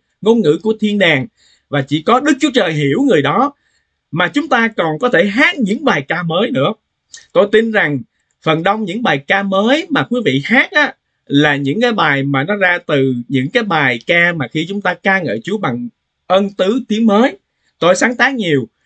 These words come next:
và trong những bài hát sáng tác đó, có những bài đang khi tôi thờ phượng Chúa thì nó ra cái bài hát đó. Bởi vì tôi là người có âm nhạc,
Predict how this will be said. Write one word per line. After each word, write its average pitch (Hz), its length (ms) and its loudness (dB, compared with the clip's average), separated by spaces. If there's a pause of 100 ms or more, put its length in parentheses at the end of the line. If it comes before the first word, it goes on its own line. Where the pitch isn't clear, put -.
(120)
và 131 300 -2
trong 240 200 0
những 214 220 -4
bài 156 180 0
hát 196 340 0
sáng 233 240 -2
tác 262 260 -2
đó, 233 320 0
có 254 120 2
những 240 240 2
bài 151 200 0 (120)
đang 240 260 2
khi 262 220 -2
tôi 254 220 4
thờ 175 260 0
phượng 139 220 0
Chúa 214 220 0
thì 226 100 0
nó 202 100 -4
ra 208 180 0
cái 220 120 -4
bài 143 240 0
hát 190 140 -4
đó. 202 280 -2 (460)
Bởi 175 260 0
vì 170 160 0
tôi 208 120 2
là 180 120 0
người 156 200 2
có 220 260 2
âm 202 280 -2
nhạc, 135 220 0